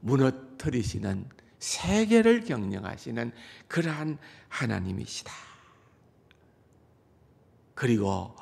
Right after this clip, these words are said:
오히려 겸손한 자, 오히려 비천한 자를 높이시는 그러한 하나님임을 믿어라. 그렇게 말씀을 하고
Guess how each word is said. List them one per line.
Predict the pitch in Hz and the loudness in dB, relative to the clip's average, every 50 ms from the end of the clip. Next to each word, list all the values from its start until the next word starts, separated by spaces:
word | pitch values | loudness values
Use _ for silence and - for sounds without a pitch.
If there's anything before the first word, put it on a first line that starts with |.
| - - - - | -20 -20 -18 -10
오히려 | - - 107 107 131 147 196 233 226 240 220 180 - - - - - - - - - - - _ _ _ _ _ _ _ _ _ _ | -4 2 6 8 10 10 10 8 8 6 4 2 0 -6 -10 -16 -18 -20 -20 -20 -20 -20 -20 _ _ _ _ _ _ _ _ _ _
겸손한 | - - 143 120 113 107 - 117 98 98 95 92 90 92 | 0 4 6 6 6 6 6 4 4 4 4 2 2 0
자, | 101 98 85 78 | -2 -2 -2 0
오히려 | 92 101 110 123 139 170 226 262 269 262 220 156 110 92 - - - - - - | 4 6 8 10 10 10 10 10 10 8 8 8 6 2 0 -8 -14 -16 -10 -4
비천한 | - 147 160 151 - - - 170 143 127 110 107 98 | 0 2 2 2 2 -2 -2 0 2 0 0 0 0
자를 | 98 90 87 98 92 87 - - - - - | -2 -2 0 -2 -2 -4 -6 -12 -18 -4 2
높이시는 | 151 180 262 262 - - - 214 170 - - 147 139 143 131 120 107 - - - - - | 4 4 4 2 -2 -6 -4 -4 -4 -2 -4 -4 -4 -2 -4 -4 -6 -10 -16 -20 -14 -4
그러한 | - - 277 285 269 240 220 226 220 220 233 - - - | 0 2 2 2 4 2 2 2 2 2 0 -4 -8 -16
하나님임을 | - - - - - 165 143 117 104 98 92 90 87 87 85 90 92 92 92 - - - - - - _ _ _ _ _ _ - | -12 -10 -4 0 2 4 4 6 4 4 4 2 2 0 0 0 0 -2 -2 -4 -8 -14 -20 -20 -20 _ _ _ _ _ _ -10
믿어라. | 131 90 90 78 80 - - - - - - - - - _ _ _ _ _ _ - - _ _ _ _ | -6 -6 -6 -6 -8 -12 -14 -14 -16 -18 -20 -20 -20 -20 _ _ _ _ _ _ -20 -20 _ _ _ _
그렇게 | - - 180 180 - - - 190 185 | -14 -12 -12 -12 -14 -16 -16 -16 -14
말씀을 | 165 - - - - - - - - - - 95 - 92 - - - - - _ _ | -14 -14 -14 -14 -16 -16 -16 -16 -14 -14 -12 -12 -14 -14 -16 -20 -20 -20 -20 _ _
하고 | - - 120 107 - - - - | -14 -12 -12 -10 -8 -10 -10 -10